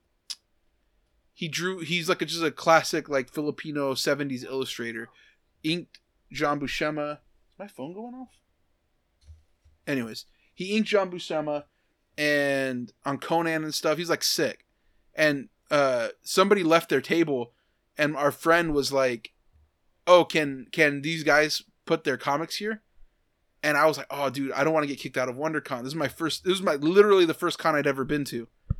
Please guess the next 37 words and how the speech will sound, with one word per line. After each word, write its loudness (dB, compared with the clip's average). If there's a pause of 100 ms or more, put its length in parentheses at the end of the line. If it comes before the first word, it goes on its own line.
(800)
And, 2 (800)
uh, 2
I 4
was 4
just -2
drawing 4
sketches 0
for -6
people -6
and -4
just -12
giving 2
'em -2
away 0
to -12
get -2
them -2
to, -6
like, -4
maybe 0
look -4
at 0
my -4
book. -6 (320)
I'm 0
like, -4
"What 4
do 0
you -2
want? 4 (200)
Aquaman? 0
I'll 2
do -6
one -2
for -8
free." -2
<laughs> -20